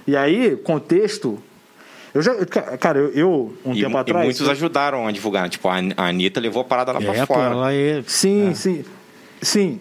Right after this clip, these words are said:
Speaker 1: mas então, eu, eu, nesse, tipo, entendimento sobre, sobre a música, então,
Speaker 3: Uhum.
Speaker 1: é, o funk, eu criticava no, no início porque eu não, eu não entendia qual é da parada. Eu não entendia da qual é da
Speaker 2: Aham.
Speaker 1: parada. Aí você vai procurando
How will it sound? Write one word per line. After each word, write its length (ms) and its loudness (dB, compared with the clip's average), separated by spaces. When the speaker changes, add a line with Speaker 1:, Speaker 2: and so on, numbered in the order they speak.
Speaker 1:
mas 180 2
então, 220 2
eu, 300 2
eu, 300 2
nesse, 440 -2
tipo, 200 -4
entendimento 640 -2
sobre, 500 -2
sobre 240 -2
a 60 -2
música, 420 -2
então, 220 -6
Speaker 3:
Uhum. 280 -4
Speaker 1:
é, 480 0
o 60 -2
funk, 680 0
eu 120 2
criticava 500 -2
no, 220 0
no 140 -2
início 480 -2
porque 320 -4
eu 40 0
não, 200 0
eu 80 0
não 100 0
entendia 480 0
qual 160 -4
é 40 -2
da 80 -4
parada. 300 -8
Eu 80 -6
não 60 -2
entendia 260 -4
da 60 -2
qual 120 -2
é 40 -2
da 60 -2
Speaker 2:
Aham. 80 -4
Speaker 1:
parada. 200 -8
Aí 80 0
você 120 2
vai 40 2
procurando 600 0